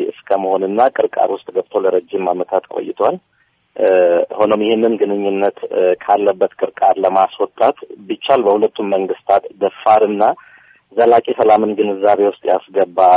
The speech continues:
ውሳኔ መውሰድ፣ እ፣ የግድ ይል ነበረ። እ፣ የኢትዮጵያ መንግስት የመጀመሪያውን እርምጃ ወሰደ። የኤርትራ መንግስትም የሰላም ውሳኔውን በጸጋ ተቀብሎ በጎ ምላሽ ሰጠ። ልኡካንንም ልኮ፣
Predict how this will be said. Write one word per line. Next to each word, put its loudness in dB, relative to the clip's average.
ውሳኔ 0
መውሰድ፣ -2
እ፣ 0
የግድ -4
ይል -2
ነበረ። -2
እ፣ 4
የኢትዮጵያ 0
መንግስት -4
የመጀመሪያውን 0
እርምጃ 0
ወሰደ። 2
የኤርትራ 0
መንግስትም -4
የሰላም 0
ውሳኔውን -4
በጸጋ -4
ተቀብሎ -2
በጎ 2
ምላሽ 0
ሰጠ። -2
ልኡካንንም -2
ልኮ፣ -2